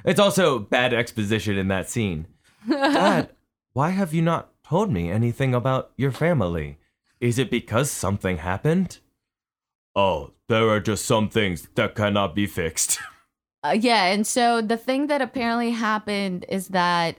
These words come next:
Speaker 2: at one point The Rock snitched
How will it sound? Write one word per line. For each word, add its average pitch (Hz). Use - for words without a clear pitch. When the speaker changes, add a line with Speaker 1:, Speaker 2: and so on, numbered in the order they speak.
Speaker 2:
at 180
one 175
point 196
The 170
Rock 160
snitched -